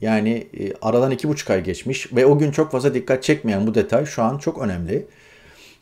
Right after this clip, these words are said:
E, Abdullah Gül gibi Kayseriliymiş Çangal. Terörle mücadele birimlerinde komiser olarak görev yapmış ve son yirmi yılındaki her olayın şahidi. E,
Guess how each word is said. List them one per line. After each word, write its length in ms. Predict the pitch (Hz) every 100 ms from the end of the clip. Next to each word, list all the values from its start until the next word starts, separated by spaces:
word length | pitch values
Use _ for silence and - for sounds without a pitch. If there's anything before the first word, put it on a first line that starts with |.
| - - -
E, 360 | 98 101 101 - - _ _ _ _ - - _ 117
Abdullah 480 | 120 147 160 151
Gül 100 | 165
gibi 220 | 143 143 151
Kayseriliymiş 760 | 180 175 - 110 92 85 80
Çangal. 380 | - 82 85 95
Terörle 440 | - 131 139 135
mücadele 500 | 135 127 131 131 127
birimlerinde 720 | 120 120 120 117 120 135 110
komiser 340 | - 123 127 143
olarak 340 | 110 85 82
görev 260 | 87 82 76
yapmış 580 | 73 - 170 - - _ _ - - - _
ve 300 | 110 143 147
son 280 | 139 143 147
yirmi 220 | 139 147
yılındaki 400 | 160 139 113 110
her 120 | 135 156
olayın 340 | 117 101 180
şahidi. 600 | - 131 113 104 87 - _ _ _ _ _ _ _ _ _ _ _ _ _ _ _ 101
E, 360 | 98 95 95